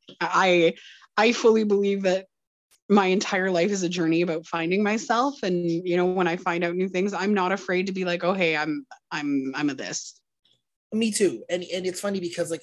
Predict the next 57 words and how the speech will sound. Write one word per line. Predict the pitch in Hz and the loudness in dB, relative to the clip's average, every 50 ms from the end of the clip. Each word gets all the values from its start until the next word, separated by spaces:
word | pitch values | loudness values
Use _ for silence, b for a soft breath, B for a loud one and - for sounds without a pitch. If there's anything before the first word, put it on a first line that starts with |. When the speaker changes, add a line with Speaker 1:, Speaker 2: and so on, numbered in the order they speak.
| - - | -10 -10
Speaker 2:
sometimes | - 196 202 247 262 | -6 -6 -4 -2 -2
I | 226 | -2
feel | 202 - - 175 165 | -2 0 2 2 2
like, | 165 151 139 - - _ _ _ _ _ _ _ _ _ _ - - | 2 0 -4 -10 -18 _ _ _ _ _ _ _ _ _ _ -8 -8
are | 202 | -8
people | 202 - - - 339 | -8 -8 -8 -8 -6
gonna | 370 370 339 | -6 -6 -6
think, | - - 180 170 - - - | -6 -8 -8 -8 -8 -12 -10
start | - - 175 165 - | -8 -4 -4 -4 -6
thinking, | 170 156 160 151 | -6 -12 -12 -12
like, | 135 - 147 | -14 -14 -14
"Oh, | 139 - - - | -16 -16 -16 -14
God, | 131 127 123 120 | -12 -12 -12 -10
Adam, | 120 123 127 131 | -12 -14 -14 -12
what | 139 143 147 | -12 -12 -12
is | 139 135 | -12 -14
it | - - | -16 -16
this | 127 123 - | -14 -14 -12
time?" | - - 120 110 - _ _ | -14 -14 -18 -20 -20 _ _
You | - 156 170 | -8 -6 -4
know? | 160 156 180 175 156 156 160 | -2 -2 -4 -4 -6 -6 2
But, | - 190 175 - - | 2 2 2 2 0
like, | 190 190 - - _ _ _ _ _ _ _ b b b b b b b b b b b - | -4 -4 -4 -6 _ _ _ _ _ _ _ b b b b b b b b b b b -2
and | 202 226 | 2 4
I, | 233 | 4
I | 240 233 233 220 233 | 4 4 6 6 6
also | 247 247 240 - 220 | 6 6 4 2 -2
wonder | 202 214 208 202 | -2 -2 -4 -4
to | 196 - - 190 | -6 -6 -6 -6
myself | 185 180 185 175 | -4 -2 -4 -4
sometimes, | 175 180 175 165 160 - | -4 -6 -6 -6 -4 -2
too, | 180 | -4
it's | 170 170 | -4 -4
like, | 160 - _ | -6 -14 _
is | - 165 143 139 - _ _ - | -12 -12 -10 -12 -14 _ _ -8
thirty-four | - 127 165 214 247 214 - - - 139 135 131 - - | -6 -6 -6 -6 -8 -12 -14 -14 -12 -10 -10 -10 -10 -10
too | - - - 147 - - | -14 -14 -14 -14 -16 -16
old | - 113 131 143 139 | -14 -14 -14 -14 -14
to | - - | -16 -18
be | 120 113 - _ _ | -18 -20 -20 _ _
figuring | - 113 110 127 131 120 117 - | -20 -18 -16 -16 -16 -16 -18 -20
any | 113 120 123 123 | -20 -18 -18 -18
of | 123 | -18
this | 117 - - - - - | -16 -16 -16 -16 -18 -18
out? | - - | -16 -14
Like, | 123 - 220 190 - - _ | -12 -8 -8 -8 -8 -8 _
holy | - - - 143 190 139 110 - - - _ - | -20 -16 -14 -12 -12 -12 -14 -18 -20 -20 _ -18
crap, | 147 147 139 120 113 | -16 -16 -16 -16 -16
I'm | 123 | -16
a | 151 165 | -12 -10
bit | 202 190 139 | -8 -8 -8
old | 117 120 127 131 - | -10 -12 -14 -14 -8
for | - 185 | -8 -6
this, | 190 208 240 254 - - - - | -6 -6 -6 -8 -10 -14 -12 -10
right? | 185 202 247 302 330 - B B B B B 381 453 508 480 | -6 -6 -4 -6 -6 -10 B B B B B -4 0 4 6
But | - 214 190 | 6 6 6
Speaker 1:
No. | 180 175 175 202 208 | 4 0 -2 -4 -8